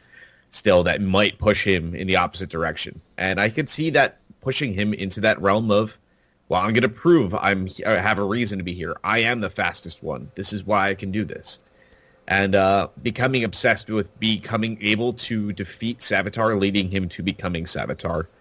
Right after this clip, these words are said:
would be a really, it would be that moment that Barry realizes he failed at being a teacher. It gives Barry a lesson in the process.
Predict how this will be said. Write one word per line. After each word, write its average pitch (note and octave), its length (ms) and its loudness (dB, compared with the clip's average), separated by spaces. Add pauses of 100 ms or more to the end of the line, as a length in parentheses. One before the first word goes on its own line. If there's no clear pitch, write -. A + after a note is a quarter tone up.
(300)
would G#2 200 4
be A#2+ 180 6
a A#2 60 6
really, A2 400 2 (460)
it A#2 180 0
would A2 260 -2
be C3 120 0
that C3 180 2
moment A2+ 300 -2
that G#2 180 0
Barry G#2 260 4
realizes F2 600 -2
he G2 140 -8
failed F2+ 340 -2
at E2+ 160 -2
being F2 220 -6
a C#2+ 40 -6
teacher. A2+ 460 -6 (320)
It G#2+ 140 0
gives F2+ 240 2
Barry F2+ 380 2
a A#2+ 100 -2
lesson A#2 400 -4
in A2 100 -6
the C3+ 80 -2
process. - 540 -8